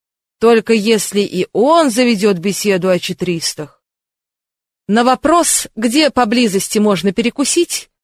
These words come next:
секретарь Ваданта Камала советует не делать этого в Макдональдсе, который рядом, а пройти по улице дальше.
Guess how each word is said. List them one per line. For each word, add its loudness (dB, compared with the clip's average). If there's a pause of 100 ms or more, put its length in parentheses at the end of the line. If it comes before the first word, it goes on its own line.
(160)
секретарь 2
Ваданта 2
Камала 0 (220)
советует 0
не 2
делать 2
этого 0
в 0
Макдональдсе, -2 (140)
который 2
рядом, 2 (380)
а 2
пройти 0
по 2
улице 2
дальше. 0